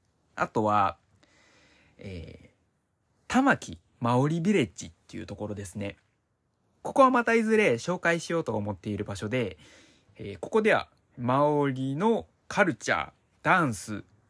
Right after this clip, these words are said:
歌、で、最後はハンギのビュッフェと。まあ、マオリ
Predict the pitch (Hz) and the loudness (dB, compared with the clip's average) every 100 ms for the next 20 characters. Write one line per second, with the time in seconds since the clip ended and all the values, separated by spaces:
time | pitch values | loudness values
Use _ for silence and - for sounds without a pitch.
0 | _ 175 139 110 - _ _ - - _ | _ -2 2 2 0 _ _ -20 -20 _
1 | - 165 196 175 - 196 214 220 214 214 | -2 4 6 4 -2 0 2 4 4 4
2 | 214 190 - _ _ - 196 175 117 101 | 6 4 2 _ _ 2 4 4 2 0
3 | 98 151 - 107 87 76 - - - - | 2 2 2 -4 -4 -8 -12 -20 -20 -20
4 | - 123 147 202 269 294 285 269 269 262 | -4 0 2 2 2 2 2 2 2 2
5 | 247 | 0